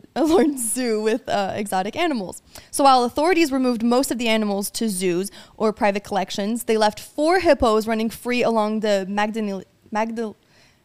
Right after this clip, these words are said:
Magdalena River, where they thrived in Colombia's year-round wet climate. There are now an estimated a hundred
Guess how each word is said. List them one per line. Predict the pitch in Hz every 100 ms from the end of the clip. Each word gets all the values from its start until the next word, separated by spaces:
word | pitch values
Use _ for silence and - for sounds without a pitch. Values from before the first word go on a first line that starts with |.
| _ _ _ -
Magdalena | 247 254 247 226 233 240 185 254 - _ _ _ _ - - - -
River, | 285 214 196 240 - - - -
where | 240 254
they | 247 240
thrived | - 233 226 262 277 240 214 220
in | 240
Colombia's | - 226 220 202 208 202 196
year-round | 202 208 214 214 196 190 190
wet | 175 -
climate. | - 392 466 262 - - - _ _ _
There | 233 247
are | 330
now | 185 214 240
an | 220
estimated | 226 262 247 240 226 208 -
a | 220
hundred | 202 - - 277 302 311 359 392 403